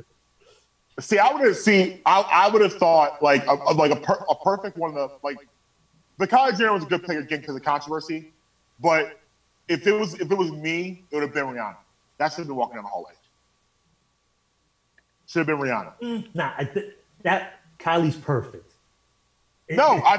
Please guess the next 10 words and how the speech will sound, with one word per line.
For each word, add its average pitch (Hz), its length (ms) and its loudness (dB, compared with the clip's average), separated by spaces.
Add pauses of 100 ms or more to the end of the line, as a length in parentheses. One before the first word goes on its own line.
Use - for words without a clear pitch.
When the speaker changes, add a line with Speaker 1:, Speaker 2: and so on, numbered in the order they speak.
Speaker 1:
I 226 120 4
believe 233 260 4
it 226 40 6
was 202 100 6
a 175 40 4
great 202 300 4
pick, 214 300 2
but, 165 260 2
but 160 200 2
Rihanna, 190 600 4